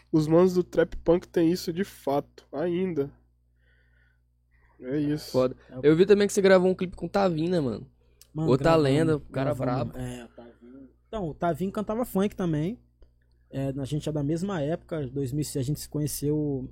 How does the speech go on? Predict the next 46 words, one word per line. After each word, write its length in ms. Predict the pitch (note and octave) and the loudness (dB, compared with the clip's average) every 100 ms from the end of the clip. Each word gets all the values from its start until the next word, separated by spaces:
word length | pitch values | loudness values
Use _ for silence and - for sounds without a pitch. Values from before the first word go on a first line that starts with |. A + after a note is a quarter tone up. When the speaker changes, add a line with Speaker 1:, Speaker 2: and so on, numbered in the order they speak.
| - | -16
Speaker 3:
em 40 | C3+ | -4
dois 220 | C#3+ B2 | -2 -2
mil 100 | D#3+ | -2
e 20 | |
cinco 380 | D3+ - G#3 F#3 | -4 -6 -4 0
ou 100 | G3 | 0
no 100 | G#3+ | 0
máximo 360 | F3 F3 - G#3+ | -4 -4 -6 -2
dois 200 | F#3+ E3 | -2 0
mil 80 | F3 | -4
e 20 | |
dezesseis, 440 | E3 E3+ E3+ - D3 | -4 -6 -6 -8 -8
a 40 | |
gente 120 | C#3+ | -8
se 60 | - | -10
conheceu 320 | C#3 C#3 C#3 | -10 -8 -6
no 80 | C#3+ | -6
estúdio 400 | C3+ - D3 D3 | -6 -2 -2 -2
também 240 | C#3 C#3 | -6 -6
lá 80 | C#3+ | -4
em 40 | C#3 | -6
Vitória. 480 | C#3 - C3+ D3+ D3 _ _ _ _ | -6 -4 -2 -2 -6 _ _ _ _
O 40 | B2 | -14
estúdio 340 | - C#3 C3+ | -6 -4 -2
que 140 | D3 B2+ _ _ _ | -4 -6 _ _ _
todos 200 | D#3+ D3+ | 0 2
os 40 | |
artistas 320 | D3 - C#3 | 2 0 -2
de 80 | C3+ | -4
funk 440 | C3 C#3+ C#3 C#3+ B2+ _ _ _ | -6 -6 -6 -6 -10 _ _ _
fazia 280 | C#3 C3 D3 | -8 -4 -2
questão 380 | D#3 C#3+ D3+ | -2 -2 -2
de 100 | D3+ | -4
gravar, 440 | C#3 D3 C3+ A#2+ C#3 | -2 -2 -2 -4 -6
que 120 | - | -4
era 240 | C3+ B2+ - - _ | -4 -4 -6 -16 _
onde 160 | C3 C3+ | -2 0
a 20 | |
gente 160 | C#3 - | 0 -2
se 100 | C3 | -6
conhe-, 260 | C3+ C#3 | -4 -4
se 160 | - D3 | -4 -4
conhecia 480 | D#3 D3+ - D#3 D#3 | 0 0 -2 0 0
e 40 | |
se 120 | C#3 D#3+ | 0 -6
encontrava. 720 | D3 D3+ - C3+ D#3 F3+ | -6 -8 -8 -10 -10 -12